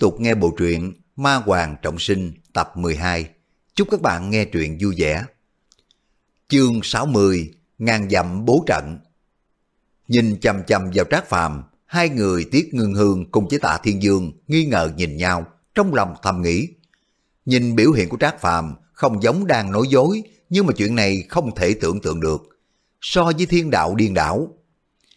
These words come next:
so với thiên địa điên đảo càng làm cho người ta khó tin hơn. Thất thế gia có thể sánh vai cùng với gia tộc hoàng thất.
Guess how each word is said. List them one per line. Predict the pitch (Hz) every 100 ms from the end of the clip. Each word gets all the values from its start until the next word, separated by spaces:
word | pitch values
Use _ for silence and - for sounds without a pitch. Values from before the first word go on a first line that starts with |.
| _ -
so | - 185
với | 170 185
thiên | 185 170
địa | 123 90 101
điên | 123 98
đảo | 87 80 139 180 _ -
càng | 107 101
làm | 98 92 107
cho |
người | 120 82
ta | 90 87
khó | 80 98 127
tin | - 95
hơn. | 82 85 76 _ _ _ _ _ _ _ _
Thất | - 123 -
thế | 104 127
gia | 117 98 92
có | 90 131
thể | 113 104
sánh | 135 190
vai | 175 127 117
cùng | 110 90
với | 123
gia | 151 139
tộc | 101 80 -
hoàng | 82 -
thất. | 104